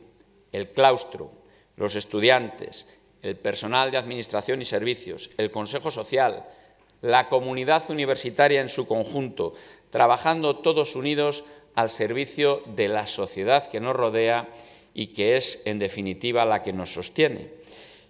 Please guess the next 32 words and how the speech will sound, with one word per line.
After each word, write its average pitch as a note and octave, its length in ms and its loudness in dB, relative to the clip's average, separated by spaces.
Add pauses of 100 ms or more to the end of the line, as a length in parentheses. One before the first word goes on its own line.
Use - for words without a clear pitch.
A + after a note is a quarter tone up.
Y G#2+ 500 -2
sí - 320 -6
te C3 160 0
puedo C3 300 2
decir B2+ 580 -4 (140)
que G#2 80 -8
estaremos, A#2+ 580 -2
como G#2 280 -6
siempre, A2+ 720 0
a G2 80 0
vuestro G2 380 -2
lado A2+ 280 2
desde G#2+ 220 -4
el G2 80 -2
Gobierno G#2+ 480 -2
de G2+ 300 -4
Castilla G#2+ 420 -8
y G2 80 -6
León. A2 260 -2 (960)
Y C3 100 -6
desde C3+ 240 4
el C3 60 6
Gobierno D#3+ 320 6
de D#3+ 100 2
Castilla D3 360 2
y C#3+ 60 4
León G3 340 4
seguiremos E3 880 0
impulsando C#3+ 840 -2
nuestra G#2+ 760 -2
educación G#2+ 840 -2
escolar, C#3 640 0